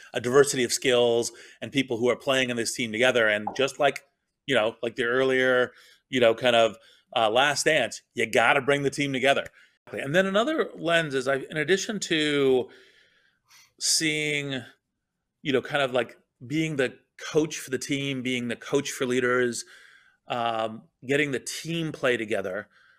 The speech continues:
Another one that's specific that I've seen you do great work in is boards. So how do you take the servant leadership approach, the coaching approach, and the lens to what good play on a board is?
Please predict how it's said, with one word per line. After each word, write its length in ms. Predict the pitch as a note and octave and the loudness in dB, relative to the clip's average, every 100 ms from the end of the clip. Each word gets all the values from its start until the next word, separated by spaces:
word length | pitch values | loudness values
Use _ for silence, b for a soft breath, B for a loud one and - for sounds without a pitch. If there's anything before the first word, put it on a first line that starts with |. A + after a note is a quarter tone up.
| b | b
Another 280 | C#3 D#3+ G#3+ | 0 4 4
one 220 | F3 D#3+ | 2 0
that's 340 | D3+ B2 - - | -2 -2 -10 -10
specific 540 | - - D#3 F3+ E3+ - | -16 -6 -2 0 0 0
that 100 | C3 | 0
I've 100 | A#2+ | 0
seen 220 | - C#3+ | -6 -6
you 100 | C3+ | -6
do 440 | A#2+ B2 A#2+ A#2 A#2 | -2 -2 -2 -4 -10
great 340 | B2 C#3 C3+ | -2 0 0
work 260 | B2 B2+ B2+ | 0 0 0
in 180 | G#2+ G2+ | -6 -6
is 160 | F#2+ | -10
boards. 580 | F#2+ A2 G#2 E2 - - _ _ _ _ _ _ _ _ _ | -6 -2 -2 -6 -12 -12 _ _ _ _ _ _ _ _ _
So 160 | - E3+ | -6 -4
how 200 | - G#3 | 0 0
do 60 | C#4+ | 2
you 140 | D4 | -2
take 320 | - G#3+ G#3+ | 2 0 2
the 100 | F#3 | -2
servant 500 | - - F3+ F3 D3+ | -2 0 2 2 -4
leadership 440 | C#3+ D3+ D3 - D3 | -6 -4 -4 -6 -10
approach, 640 | C#3+ D#3 C#3+ C#3+ - - | -8 -2 0 -2 -12 -8
the 100 | - | -10
coaching 560 | - D3 D3 - C#3+ | -6 -4 -4 -6 -8
approach, 640 | C3+ - C#3 C3+ - - _ _ _ _ _ _ _ _ - | -8 2 2 2 -4 -16 _ _ _ _ _ _ _ _ -4
and 380 | C#3+ B2+ A#2+ G2+ b b b b | 0 0 -2 -10 b b b b
the 100 | - | -2
lens 500 | B2+ C3 C#3+ D3+ D3 - | 0 2 2 2 -4 -6
to 200 | - B2+ | -4 -2
what 480 | A#2+ C#3 - B2+ | 0 0 0 -16
good 300 | G#2 C#3 C3+ | -2 -2 -2
play 380 | - - B2+ B2 | -8 0 2 2
on 200 | A#2+ A#2+ | 0 -4
a 60 | G#2+ | -4
board 440 | G2 G#2+ A2+ G#2+ F2 | -4 0 0 0 -4
is? 360 | E2 - - | -10 -8 -10